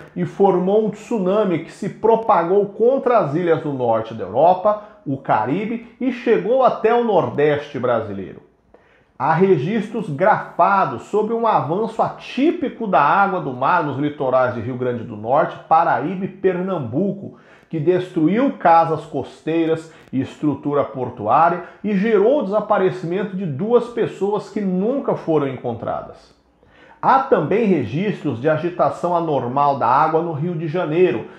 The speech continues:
mas onde já não se tinha tanta intensidade, o que justifica o aspecto menos chamativo aos moradores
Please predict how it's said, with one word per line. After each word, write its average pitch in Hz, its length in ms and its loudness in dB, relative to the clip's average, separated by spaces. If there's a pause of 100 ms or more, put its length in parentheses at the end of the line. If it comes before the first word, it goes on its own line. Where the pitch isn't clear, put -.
(160)
mas 156 220 0
onde 247 320 2
já 233 160 2
não 220 200 0
se 240 160 -4
tinha 247 300 -4
tanta 226 520 2
intensidade, 220 960 0 (280)
o - 60 -2
que - 180 0
justifica 131 760 -2
o 170 40 4
aspecto - 560 -4
menos 147 280 -4
chamativo 175 680 -2
aos 135 140 2
moradores 131 680 0